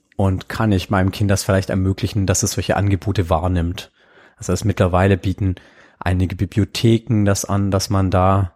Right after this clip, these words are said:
äh, ähm, bei Kursen teilnehmen kann oder solche Organisationen, die ich da auch schon genannt hatte, von Jugendhackt, äh, Jugendhackt, äh, Tech Kids,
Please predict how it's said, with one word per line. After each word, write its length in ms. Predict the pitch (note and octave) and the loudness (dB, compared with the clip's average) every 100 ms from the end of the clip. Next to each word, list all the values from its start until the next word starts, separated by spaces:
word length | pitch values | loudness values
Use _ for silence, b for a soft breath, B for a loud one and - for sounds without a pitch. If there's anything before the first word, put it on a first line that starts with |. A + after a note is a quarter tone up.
| _ | _
äh, 1080 | - F#2 F#2 F2+ F2 _ _ _ _ _ - | -6 -4 -4 -6 -10 _ _ _ _ _ -10
ähm, 300 | F#2+ F2 E2 - - - - - | -6 -4 -6 -8 -16 -18 -6 -2
bei 140 | F#2 | 0
Kursen 420 | - G2+ F2+ F#2+ | 2 0 2 -2
teilnehmen 600 | - F2+ F2+ F2+ F2 F2+ | -2 0 2 2 0 -2
kann 400 | F2+ F2 F2 F2+ | -4 -2 -2 -2
oder 360 | D#2 F#2 F2+ E2+ | -2 0 2 2
solche 280 | - F#2+ - | 0 0 0
Organisationen, 680 | F2+ F#2 - F#2+ - F#2 | 0 0 -2 -4 0 0
die 60 | F2 | 0
ich 60 | E2 | 0
da 100 | D2 | -2
auch 100 | F2 | 0
schon 160 | - | -2
genannt 380 | F2 E2 E2 - | 0 2 0 -2
hatte, 180 | E2+ F#2 | -4 -2
von 300 | - E2+ F2 B B B B | 0 0 0 B B B B
Jugendhackt, 960 | _ A2 G2+ G2 - F2 D#2 - - - | _ 0 0 -2 -2 -2 -2 -4 -12 -4
äh, 120 | G2+ F#2 | 2 2
Jugendhackt, 680 | F#2+ F#2+ - F2+ - - | 2 0 0 -4 -4 -8
äh, 340 | - E2+ E2+ - | -4 -2 -2 -6
Tech 220 | - G2 - | -4 -4 -4
Kids, 540 | - F2 - - - | -2 -2 0 -4 -4